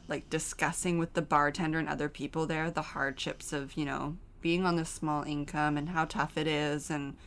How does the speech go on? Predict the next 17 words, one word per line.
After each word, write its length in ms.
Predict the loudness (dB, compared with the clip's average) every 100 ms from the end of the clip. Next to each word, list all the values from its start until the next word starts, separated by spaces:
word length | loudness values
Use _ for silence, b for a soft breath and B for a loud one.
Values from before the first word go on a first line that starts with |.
| B B B B
just, 200 | 0 4
like, 160 | 4 4
your 100 | 4
normal, 420 | 6 6 6 4
like, 240 | 4 0 0
griping 580 | 4 4 4 2 2
between 520 | 0 0 0 0 0 0
people 420 | 0 2 2 2
at 80 | 2
a 60 |
bar, 600 | 4 4 6 6 6 6
like, 200 | 4 4
talking 260 | 6 6 6
about 140 | 6
your 100 | 6
hardships, 760 | 8 8 6 2 0 0 -2 -2
like, 340 | -2 -2 -10